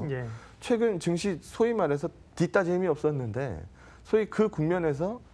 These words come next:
Speaker 2: 소위 뻗ing겨 내더라는 거죠. 그리고 얘네 반도체 장비, 중고 장비 매매하는 애들인데 삼성전자, 하이닉스 재미없이 움직인 지 굉장히 오래됐거든요. 근데 그것도 버텨내면서 이 움직이더라는 거죠.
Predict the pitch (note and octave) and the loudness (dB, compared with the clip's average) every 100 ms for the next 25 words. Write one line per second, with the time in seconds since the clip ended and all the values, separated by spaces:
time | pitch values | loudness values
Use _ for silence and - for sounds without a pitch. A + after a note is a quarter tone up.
0 | - - B3+ A#3+ - B3 D4+ D4+ C4 F#3 | -20 -4 -2 -2 0 2 2 2 2 4
1 | E3+ E3 C#3 G#2+ F#2 C3 F2+ - - - | 4 2 0 -2 -4 -6 -8 -14 -20 -20
2 | - - G#3 A#3+ D3+ D#3+ G3 G#3 - - | -4 0 2 2 2 4 2 0 -2 -2
3 | E3 G#3 G#3 - C#3 D#3+ C3+ - F#3+ G#3+ | 0 2 0 -2 -2 -2 -4 -2 0 2
4 | F#3+ D3+ A2 - B2 D3+ D#3 C3+ C3 A2+ | 0 -2 -4 -2 0 2 2 0 -2 -4
5 | A2+ G#2+ E2+ A2 G2 C#2+ - - - - | -2 -4 -4 -6 -6 -12 -16 -20 -20 -20
6 | - - B3+ D4 C#4+ B3+ A3+ - A#3 A3+ | -10 -4 0 2 2 0 -2 0 0 0
7 | G#3 F3+ - D#3+ F#3 E3+ E3+ D#3 D3+ D3 | -2 -6 -2 2 2 0 0 0 -2 -4
8 | A#2 G3+ - F#3 D#4 E4+ B3+ D3+ A#2+ A2+ | -4 -6 -2 0 2 2 2 2 0 -2
9 | F2+ D#2+ B2 G#2 C#2+ - - - - A3 | -4 -6 -10 -12 -16 -20 -20 -12 -4 -2
10 | - F#3 D4+ - C#4 - C3+ - F3 D#3+ | 0 2 0 2 -2 2 0 0 -2 -2
11 | C#3+ B2 B2 G#2+ - - - - - G#2 | -2 -2 -2 -2 -4 -14 -20 -12 -4 -2
12 | F#2+ E2+ C#2+ G#2 - - - - G2+ C#3 | -2 -4 -8 -12 -16 -20 -20 -12 -2 0
13 | C#3 C3 C3 A2+ C#3+ D3 B2 D3+ A2 E2+ | 0 -2 -4 0 4 6 4 2 0 0
14 | F#2 D2+ G2 | -2 -4 -8